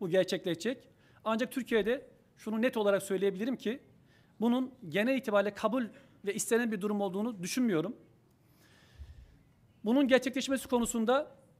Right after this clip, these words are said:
ben ve benim gibi ihraç edilen beş bin tane hakim savcı herhangi bir düşmanlık, nefret veya bir önyargı beslemeden yaşadığımız mağduriyete de, e, kendimizce gerekçeler bularak yeniden edindiğimiz bu tecrübeyi de,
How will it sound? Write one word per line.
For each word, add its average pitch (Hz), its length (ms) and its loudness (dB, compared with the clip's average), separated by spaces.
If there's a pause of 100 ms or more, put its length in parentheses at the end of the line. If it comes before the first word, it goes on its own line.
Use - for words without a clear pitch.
(100)
ben 233 360 2
ve 208 140 0
benim 233 220 0
gibi 214 180 -4
ihraç 220 320 -4
edilen 185 340 -4
beş 220 200 0
bin 214 80 -4
tane 208 160 -2
hakim 202 420 -2
savcı 190 440 0 (440)
herhangi 226 460 -2
bir 214 140 -2
düşmanlık, 220 560 -2 (200)
nefret 208 640 -2 (340)
veya 226 280 6
bir 240 100 -4
önyargı 233 400 2
beslemeden 226 640 2 (840)
yaşadığımız 233 460 2
mağduriyete 233 600 2
de, 156 220 2 (680)
e, 175 300 -4
kendimizce 220 680 2 (140)
gerekçeler 202 520 2
bularak 170 440 0 (260)
yeniden 220 640 0 (600)
edindiğimiz 220 420 0
bu 214 60 -8
tecrübeyi 208 480 0
de, 139 240 0